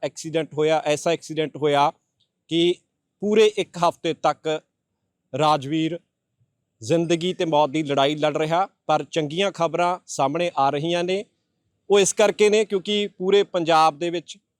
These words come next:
ਤੇ ਜਿੱਥੇ ਵੀ ਪੂਰੀ ਦੁਨੀਆ 'ਚ ਪੰਜਾਬੀ ਵੱਸਦੇ ਨੇ, ਰਾਜਵੀਰ ਜਵੰਦਾ ਦੇ ਲਈ ਅਰਦਾਸਾਂ ਹੋ ਰਹੀਆਂ ਨੇ, ਪਾਠਾਂ ਦੇ ਭੋਗ ਪਾਏ ਜਾ ਰਹੇ ਨੇ, ਸੁਖਮਨੀ ਸਾਹਿਬ ਦੇ ਪਾਠਾਂ ਦੇ ਭੋਗ ਪਾਏ ਗਏ ਨੇ। ਤੇ ਇਸ ਵੇਲੇ ਮੈਂ ਖੁਦ ਵੀ ਦੱਸਦਾ ਕਿ ਮੈਂ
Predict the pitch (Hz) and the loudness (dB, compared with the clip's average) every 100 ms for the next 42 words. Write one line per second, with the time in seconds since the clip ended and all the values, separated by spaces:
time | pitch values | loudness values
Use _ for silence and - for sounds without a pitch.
0 | _ 180 165 175 - 233 220 220 220 - | _ -4 -2 -2 0 0 0 -4 -6 -6
1 | 175 180 139 156 165 180 - 160 151 143 | -2 -2 -2 -2 2 0 -2 -4 0 0
2 | 139 151 139 - 139 135 139 156 _ _ | -2 -2 -2 -2 -6 -4 -6 -8 _ _
3 | _ - 143 160 143 185 175 135 151 147 | _ -4 2 2 2 -6 -8 -6 -4 0
4 | 175 160 165 160 170 - 147 127 135 - | 0 0 -4 -4 -6 -4 -2 0 -2 -2
5 | 156 135 147 147 151 151 160 - _ _ | -4 -4 -6 -4 -4 -2 -4 -8 _ _
6 | _ - 143 143 170 160 156 165 139 - | _ -4 -2 -2 -4 -4 -2 0 0 0
7 | 143 143 143 143 147 160 151 160 - 175 | 0 2 2 2 0 -4 -6 -8 -4 -4
8 | 170 - 147 131 151 151 139 _ _ _ | -2 0 0 0 -4 -4 -6 _ _ _
9 | _ 147 143 156 151 135 156 135 - 139 | _ -2 -2 -2 -4 -2 -4 -4 -2 0
10 | 151 160 165 175 - 170 170 _ - 190 | 0 -2 -2 -2 -4 -6 -6 _ 0 0
11 | - 185 170 165 180 _ 147 165 - 175 | 2 0 0 0 -4 _ -4 -2 -2 -4
12 | 202 190 175 143 185 180 180 160 165 175 | -2 2 2 0 -4 -4 -6 -2 -2 -2